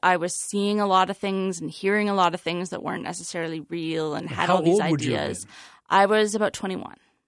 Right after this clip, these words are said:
Speaker 2: Okay.
Speaker 1: Yeah. And, uh, and so I had all these ideas about, like, um,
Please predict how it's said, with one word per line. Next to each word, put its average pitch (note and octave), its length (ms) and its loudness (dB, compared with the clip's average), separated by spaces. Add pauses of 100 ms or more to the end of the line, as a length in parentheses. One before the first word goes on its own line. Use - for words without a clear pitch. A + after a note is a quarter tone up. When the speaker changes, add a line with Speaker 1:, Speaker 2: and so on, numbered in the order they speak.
(140)
Speaker 2:
Okay. G2 360 -12 (120)
Speaker 1:
Yeah. - 340 -6 (580)
And, F#3+ 480 0
uh, D#3 400 0 (440)
and G3 300 -4
so G3 220 2
I F#3 200 6
had F#3+ 200 4
all F#3 100 4
these F#3 200 -2
ideas E3+ 640 -2
about, - 380 -6
like, - 380 -6 (420)
um, - 540 -6